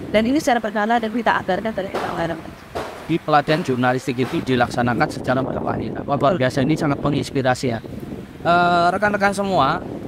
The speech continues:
Speaker 2: eh, apabila misalnya Anda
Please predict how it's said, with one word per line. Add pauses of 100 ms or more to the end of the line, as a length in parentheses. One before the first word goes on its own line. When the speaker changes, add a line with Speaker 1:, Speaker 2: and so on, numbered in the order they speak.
Speaker 2:
eh, (300)
apabila
misalnya
Anda